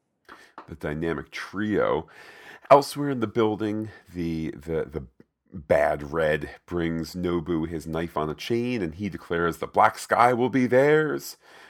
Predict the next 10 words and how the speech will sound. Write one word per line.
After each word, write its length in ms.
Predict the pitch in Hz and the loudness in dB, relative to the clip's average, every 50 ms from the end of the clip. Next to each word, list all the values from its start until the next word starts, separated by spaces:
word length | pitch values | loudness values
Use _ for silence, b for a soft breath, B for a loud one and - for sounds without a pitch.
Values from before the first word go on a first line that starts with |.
| B B B - | B B B -6
We 100 | 107 95 | -2 0
get 160 | 95 92 85 | 2 2 4
a, 260 | 85 80 78 - - | 4 4 2 0 -2
a 60 | 85 | -6
quick 300 | - - - - 117 - | -8 -6 -6 -6 -6 -4
shot 420 | - - - 101 90 90 85 - _ _ _ - | -6 -4 0 0 0 0 0 -4 _ _ _ -8
of 160 | - 82 76 | -8 -8 -4
Daredevil 540 | - 92 87 90 87 85 82 82 82 87 80 | 0 2 2 2 2 2 0 0 0 0 -2
and 140 | - 80 80 | -2 -4 -4
Elektra 640 | 80 80 82 82 - - - 82 78 76 76 71 | -4 -4 -6 -6 -8 -8 -6 -2 -2 -2 -2 -4